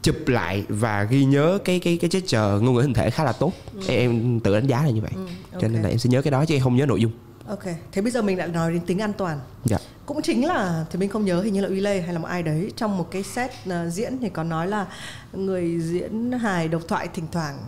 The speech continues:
Speaker 2: họ đào một cái hố. Và họ đào, nhiều lúc họ không biết, họ đào sâu quá, họ không biết đi lên
Speaker 1: Dạ.
Speaker 2: kiểu gì. Ờm, khi mà mình cho mình cái sự thoải mái của việc là, à, mình chỉ ghi nhớ một ít thôi,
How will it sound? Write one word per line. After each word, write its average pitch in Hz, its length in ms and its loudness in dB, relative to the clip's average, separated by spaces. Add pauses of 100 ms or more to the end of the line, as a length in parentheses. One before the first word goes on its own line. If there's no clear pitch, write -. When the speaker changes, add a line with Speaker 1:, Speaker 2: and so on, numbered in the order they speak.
(160)
Speaker 2:
họ 156 380 -6 (220)
đào 165 220 -2
một 156 100 -4
cái 170 80 -4
hố. 170 280 -2 (1120)
Và 170 140 -6
họ 160 220 -8
đào, 156 360 -4 (240)
nhiều 185 100 -2
lúc 190 160 -2
họ 185 80 -4
không 208 200 -2
biết, 330 220 -2
họ 233 120 -4
đào 165 220 -2
sâu 190 300 -2
quá, 170 120 -2
họ 208 120 0
không 240 160 2
biết 269 140 2
đi 247 140 4
lên 214 300 2
Speaker 1:
Dạ. 117 160 4
Speaker 2:
kiểu 104 100 -4
gì. 151 200 -6 (540)
Ờm, 190 640 -2
khi 320 200 -2
mà 311 80 2
mình 208 260 0
cho 240 240 -2
mình 214 200 2
cái 214 100 -2
sự 208 240 -4
thoải 160 180 -4
mái 165 320 -2
của 208 120 -4
việc 170 240 -2
là, - 60 -6
à, 170 100 -2
mình 170 120 0
chỉ 165 160 -8
ghi 175 100 -2
nhớ 175 160 2
một 175 100 -4
ít 349 220 -4
thôi, 269 160 0